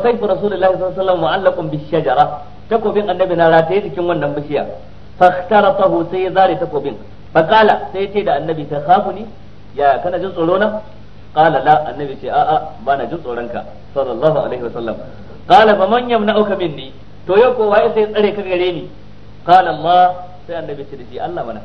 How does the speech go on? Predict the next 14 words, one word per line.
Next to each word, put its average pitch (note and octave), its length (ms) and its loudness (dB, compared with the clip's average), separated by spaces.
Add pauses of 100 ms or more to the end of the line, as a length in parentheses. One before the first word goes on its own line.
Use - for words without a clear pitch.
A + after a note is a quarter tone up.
(1900)
Kaga D3 460 2
cikakken D#3+ 420 -4
tawakkali D#3+ 380 -2
da - 100 -4
ake D#3+ 180 -4
nuna D3 160 -4
mana C#3+ 200 -2
nan C#3+ 120 -6
gurin C#3 180 -6
na C#3+ 180 -2
Annabi C#3 280 -8 (280)
sallallahu C3 480 -2
alaihi G#2+ 240 -6
wasallam. G#2 320 -12